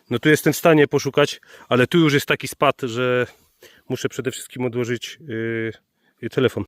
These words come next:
Tutaj jeszcze fajnie przytomnie się zachował kolega, yy, z, mm, innego,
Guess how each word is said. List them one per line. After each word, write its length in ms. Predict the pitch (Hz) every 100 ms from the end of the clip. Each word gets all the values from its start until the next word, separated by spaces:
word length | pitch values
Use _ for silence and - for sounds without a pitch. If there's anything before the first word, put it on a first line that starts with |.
| _ -
Tutaj 260 | 147 143
jeszcze 200 | 139 -
fajnie 320 | - 147 139
przytomnie 420 | 131 139 151 143 131
się 120 | 139
zachował 380 | 131 131 139 135
kolega, 400 | 139 139 131 139 - 143
yy, 60 | 135 123 123 127 123 120
z, 500 | 107 110 123 123 120 _ _ _ _ _ 120
mm, 220 | 123 123
innego, 600 | - 135 147 139 143 139